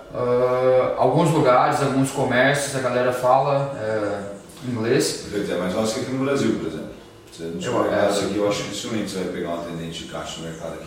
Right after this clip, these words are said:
Speaker 1: É, eu
Speaker 2: vai
Speaker 1: acho
Speaker 2: falar
Speaker 1: que é.
Speaker 2: inglês fluente com um gringo.
Speaker 1: Mas até às vezes é engraçado que eu chego falando alemão, assim, e com sotaque, né,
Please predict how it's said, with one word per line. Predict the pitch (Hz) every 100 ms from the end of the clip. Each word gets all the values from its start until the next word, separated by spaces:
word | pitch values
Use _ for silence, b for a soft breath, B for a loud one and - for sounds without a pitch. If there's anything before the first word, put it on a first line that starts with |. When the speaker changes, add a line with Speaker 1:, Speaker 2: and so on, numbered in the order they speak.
| -
Speaker 1:
É, | -
eu |
Speaker 2:
vai | 104
Speaker 1:
acho | 101
Speaker 2:
falar |
Speaker 1:
que | 101 92
é. |
Speaker 2:
inglês | 95 -
fluente | 87 87 - -
com | 95
um | 92
gringo. | - - - -
Speaker 1:
Mas | 120 127
até | 135 135
às | 135
vezes | 135 135
é |
engraçado | 135 131 127 - 131 131
que |
eu | 127
chego | 135 131 127
falando | 127 123 123
alemão, | 120 117 113 127 135
assim, | 127 123 147 175 160
e | 110 107 101
com | 104
sotaque, | - - - - - -
né, | 101 104